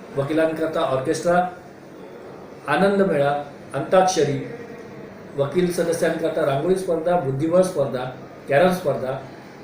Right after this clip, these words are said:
अश-, वादविवाद स्पर्धा, असे वेगवेगळे कार्यक्रम आम्ही आयोजित केलेले आहेत. ते आम्ही जे शेड्यूल केलेले आहे, ते दिनांक पंचवीस एक सं-, अ, पंचवीस एक दोन हजार चोवीस रोजी संध्याकाळी सहा वाजतापासून ते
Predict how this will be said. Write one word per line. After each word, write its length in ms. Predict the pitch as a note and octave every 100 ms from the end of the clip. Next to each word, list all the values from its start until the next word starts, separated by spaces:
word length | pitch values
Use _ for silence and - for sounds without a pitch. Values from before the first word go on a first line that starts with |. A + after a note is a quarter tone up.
| -
अश-, 300 | C#3+ - B2+
वादविवाद 420 | C#3+ E3 F3+ F3+
स्पर्धा, 420 | - C#3+ B2+ B2+ - - -
असे 140 | D3 G#3
वेगवेगळे 420 | E3 F3+ G3 G3+
कार्यक्रम 400 | F3+ E3+ F#3 F#3
आम्ही 180 | F3 D#3
आयोजित 220 | C#3 C#3 -
केलेले 240 | B2 A#2
आहेत. 160 | A2 A2 - - - - -
ते 340 | F3+ G3 G3+ - - - - - - -
आम्ही 300 | C3+ E3+ F3+
जे 100 | F3+
शेड्यूल 300 | - D#3 F#3
केलेले 260 | F3+ F3 E3+
आहे, 80 | D#3
ते 400 | E3 F3 F3+ B2+
दिनांक 260 | C#3 E3 E3
पंचवीस 540 | C#3 C3+ F#3+ G3 G3
एक 180 | F3+ F3+
सं-, 340 | - C#3 D3
अ, 160 | C#3 C3
पंचवीस 320 | C3+ C3+ F3
एक 120 | F3+
दोन 120 | D#3+ E3
हजार 220 | E3 E3
चोवीस 260 | D3 D#3 D#3+
रोजी 200 | D#3+ -
संध्याकाळी 420 | C#3+ D#3 E3 D#3
सहा 180 | B2+ C#3
वाजतापासून 600 | F3+ E3 D#3+ D3 F#3+ A3+ - - - - - -
ते 320 | F3 F#3 -